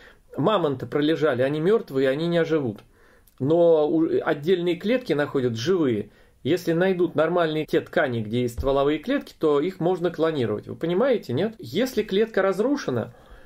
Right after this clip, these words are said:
это, да, конечно, жизни нет. Но минералы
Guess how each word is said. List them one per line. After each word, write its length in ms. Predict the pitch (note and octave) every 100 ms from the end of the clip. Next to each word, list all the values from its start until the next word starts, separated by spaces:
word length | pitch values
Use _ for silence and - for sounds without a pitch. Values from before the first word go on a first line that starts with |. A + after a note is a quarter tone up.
| - -
это, 360 | G#3+ G#3+ G3+
да, 180 | C3+ C3
конечно, 920 | C3 C#3 F#3+ A3 F#3+ F3 D3+ C3+ C3
жизни 340 | B2 G3 D#3+ D3
нет. 240 | B2 A#2+
Но 400 | F#3 B3 C3 - _ - -
минералы 640 | - F#3 A3+ G#3+ D#3 A#2